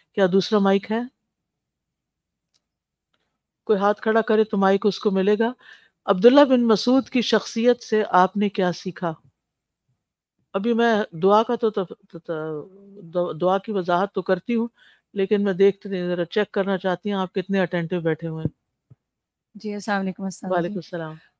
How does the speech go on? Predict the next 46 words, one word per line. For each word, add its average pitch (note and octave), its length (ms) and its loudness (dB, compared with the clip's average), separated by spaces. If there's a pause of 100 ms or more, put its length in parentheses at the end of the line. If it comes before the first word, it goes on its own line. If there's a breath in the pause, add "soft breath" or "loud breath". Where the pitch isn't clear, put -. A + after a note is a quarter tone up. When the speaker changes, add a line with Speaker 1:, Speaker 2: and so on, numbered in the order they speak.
(100)
Speaker 2:
मुझे A#3 320 2
ऐसा D4 200 2
लगता C#4 280 0
है D4+ 60 -2
कि D#4 120 -4
जब A#3+ 200 2
भी C4+ 160 2
हम C#4+ 140 2
किसी C#4 260 -4
सहाबा G#3 480 2
की A#3+ 160 -4
ज़िंदगी G#3 360 -2
के A#3+ 120 2
बारे G3+ 240 4
में G#3+ 80 2
पढ़ते G3+ 300 0
हैं A3 100 2
कि - 120 -4
उनका A3 260 2
आप G3 200 6
सल्ल-, A3 260 -2
सल्लल्ला-, G#3 560 -2
सल्लल्लाहु A3 420 2
अलैहि G#3 140 2
वसल्लम G#3+ 280 0
के G#3 80 -8
साथ A3+ 160 2 (120)
क्या C4 140 8
ताल्लुक F3 380 0
था, F3+ 220 -6 (760)
तो A#3+ 60 0
मुझे C4+ 220 4
ऐसा D4+ 180 4
लगता C#4+ 300 2
है C#4 60 2
कि D4+ 160 0
वो C#4 260 4
सबसे C#4 360 2
ज़्यादा C#4 260 6
मोहब्बत C4 440 0
उन्हीं B3+ 300 4
सहाबी A3 420 2
से G#3 160 -6
करते F#3+ 340 -10
थे। F#3 140 -12
Speaker 1:
हम्म। - 400 -16